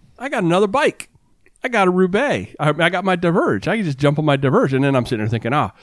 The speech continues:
you know, with the weather, it's kinda wet. She's probably been on that bike to begin with." Jump on the Diverge. I head out, and I'm about,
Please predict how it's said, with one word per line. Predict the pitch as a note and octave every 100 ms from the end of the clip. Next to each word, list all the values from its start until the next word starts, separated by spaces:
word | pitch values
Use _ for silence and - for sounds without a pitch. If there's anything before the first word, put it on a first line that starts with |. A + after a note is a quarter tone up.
| - - _
you | C#3
know, | C3
with | B2
the | G2+
weather, | G2 B2 B2 A#2+
it's | -
kinda | B2+ A2+
wet. | F#2+ C3+ -
She's | -
probably | - A#3 G#3+
been | C3+ A#2 D3 D3+
on | D3+
that | D3+ D3
bike | D#3
to | D3
begin | C#3 G3 B3+
with." | G#2+ F2 - _ - - _ _ _ _ -
Jump | C3 C3
on | C3+ C3
the | C3
Diverge. | C3 B2+ C3+ C3+ C3+ B2+ - - - _ -
I | C3+
head | B2+ C#3 C3
out, | B2+ B2+ B2+ A#2 - - _ -
and | B2
I'm | C#3 D#3
about, | C#3 B2 A#2+ A#2+